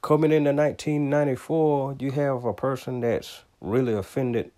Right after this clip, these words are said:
by the cover and by the reviewer not knowing that K M D is a black hip-hop group. Uh, it didn't sit well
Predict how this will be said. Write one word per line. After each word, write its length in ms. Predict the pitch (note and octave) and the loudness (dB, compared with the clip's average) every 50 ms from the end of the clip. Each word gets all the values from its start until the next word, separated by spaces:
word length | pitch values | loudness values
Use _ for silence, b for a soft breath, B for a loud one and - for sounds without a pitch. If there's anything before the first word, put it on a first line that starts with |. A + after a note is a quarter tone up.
| _ - | _ -16
by 320 | - E2+ E2+ A2+ A#2 A#2 A2 | -8 -2 2 4 4 4 4
the 140 | F2 D2+ | 0 -4
cover 640 | - - - - C3 C#3 B2 G#2 F#2+ F2+ - - b b b b b b b b b b b b b _ _ _ _ _ _ _ | -8 -8 -4 -2 -2 -2 -2 -2 -4 -6 -6 -8 b b b b b b b b b b b b b _ _ _ _ _ _ _
and 540 | - G2+ F#2 F#2 F#2 F2 E2 D#2+ D2+ D2+ D#2+ - _ _ _ _ _ _ _ _ _ _ _ _ _ _ _ _ _ _ _ _ _ _ _ _ _ _ _ _ _ _ | -2 0 0 2 0 -2 -2 -4 -8 -10 -14 -16 _ _ _ _ _ _ _ _ _ _ _ _ _ _ _ _ _ _ _ _ _ _ _ _ _ _ _ _ _ _
by 400 | - F2 E2+ G#2 G2 F#2 F2+ F2 | -6 2 4 6 6 6 6 4
the 160 | E2+ D#2+ F2 E2 | 2 0 -4 -4
reviewer 460 | E2 F2 E2 E2 A#2+ C3+ C#3 C#3 B2+ | -4 -6 -6 -4 -4 -2 -2 -2 0
not 260 | A#2 A#2 A#2 A2 - | 0 0 0 0 0
knowing 540 | G2 G#2 A2+ A2 A2 A2 A2 G#2+ G#2 G2 F#2+ _ _ _ _ _ _ _ _ _ _ _ _ _ _ _ - E2 | -2 -4 -2 -2 -2 -2 -2 -4 -6 -8 -10 _ _ _ _ _ _ _ _ _ _ _ _ _ _ _ -12 -6
that 240 | E2 G2 F#2 - - - C2+ - _ _ _ _ - | -4 -2 -2 -2 -6 -12 -20 -20 _ _ _ _ -12
K 240 | - - C3 A#2+ A2+ | -6 -4 -2 -2 -2
M 100 | G#2+ G#2 | -2 -2
D 280 | F#2+ A2+ A2+ A2+ G#2+ - | -4 -4 -4 -4 -4 -4
is 260 | - F#2 F2+ - F2+ | -6 -8 -6 -4 -4
a 80 | E2 | -4
black 400 | E2 D#2+ D#2 F#2 G2 G2 F2+ D#2 | -4 -4 -2 2 2 2 2 0
hip-hop 500 | - - A2 F#2+ - - F#2+ F2 E2+ D#2 | -2 -4 -4 -4 -2 -2 -2 -2 -2 -4
group. 420 | D2 E2+ F#2+ A2 A2 F#2 - _ B B B B B B B B B B B - | -6 -6 -6 -6 -6 -8 -10 _ B B B B B B B B B B B -6
Uh, 360 | - - F#2 F2+ E2+ D#2+ D#2+ D2+ - - - _ _ _ _ _ _ _ _ _ _ _ _ _ _ _ _ _ _ _ _ _ | -2 0 0 2 0 0 -2 -6 -8 -14 -20 _ _ _ _ _ _ _ _ _ _ _ _ _ _ _ _ _ _ _ _ _
it 120 | - G#2+ F#2 | -10 -8 -4
didn't 260 | F2 A#2 G#2+ F#2 E2 | -4 -4 -4 -4 -4
sit 320 | - - - A2+ A#2 - | -4 -4 -2 -4 -4 -4
well 640 | F#2 G#2 A2 A2 A2+ A#2 A#2 A#2 A#2 A#2+ A#2+ A2+ | -4 -2 -2 0 0 -2 -4 -4 -6 -8 -12 -14